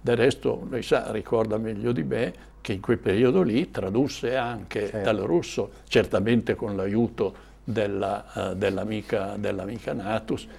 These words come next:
Speaker 1: sarebbe anche interess-, oltre, oltre, oltre ad aver tradotto i mistici indiani, oltre ad aver studiato
Speaker 2: Certo.
Speaker 1: i mistici indiani. Quindi fu un passaggio anche quello che, per quanto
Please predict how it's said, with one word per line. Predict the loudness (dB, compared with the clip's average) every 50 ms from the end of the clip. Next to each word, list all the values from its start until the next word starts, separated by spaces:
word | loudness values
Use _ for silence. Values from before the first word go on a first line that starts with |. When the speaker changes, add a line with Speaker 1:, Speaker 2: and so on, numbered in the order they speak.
| -18
Speaker 1:
sarebbe | -8 -2 -2 0 0 0 0 -2
anche | -4 -6 -6 -8
interess-, | -6 -6 -6 -6 -6 -8 -10 4
oltre, | 6 6 8 8 6 6
oltre, | 6 2 4 4 2 2
oltre | 4 2 2 4 6 6
ad | 6 6
aver | 6
tradotto | 4 4 6 6 6 4 2
i |
mistici | 0 0 -2 -2 -4 -6 -6 -6 -6
indiani, | -6 0 6 6 6 6 6 2 -4 -4 -4
oltre | -6 -2 0 0
ad | 2
aver | 2 0
studiato | 0 -4 -4 0 2 2 2
Speaker 2:
Certo. | 2 0 -4
Speaker 1:
i |
mistici | -4 -4 -8 -8 -10 -10 -10 -8
indiani. | -8 -6 -6 -6 -6 -6 -8 -12 -20 -20 -20 -20 -6
Quindi | -2 2 2 2 2
fu | 4 4 2
un | 2 4 4
passaggio | 2 2 2 4 2 4 4 4 4 4 4
anche | 2 4 2 -2 0
quello | 0 0 0 2 2 2 0
che, | -2 -6 -8
per | -4 -4 -6 -2
quanto | 2 4 4 4 4 2 0 -2 -4